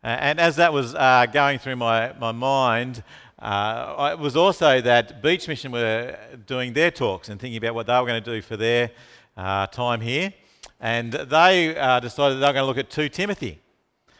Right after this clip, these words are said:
a book in the Bible written by Paul to Timothy.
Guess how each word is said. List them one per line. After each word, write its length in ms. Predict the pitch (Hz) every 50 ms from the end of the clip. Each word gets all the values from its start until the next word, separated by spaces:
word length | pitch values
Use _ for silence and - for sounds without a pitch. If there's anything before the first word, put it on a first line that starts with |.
| _ _ -
a 100 | 104 101
book 160 | 95 101 123 -
in 80 | 117
the 60 | 110
Bible 340 | 98 110 110 117 127 139 143
written 220 | 123 131 127 117 113
by 180 | 110 98 104
Paul 460 | 101 - - 120 123 123 120 123 123
to 280 | - - - 131 135 131
Timothy. 560 | 120 - 127 123 120 117 - 151 175 220 220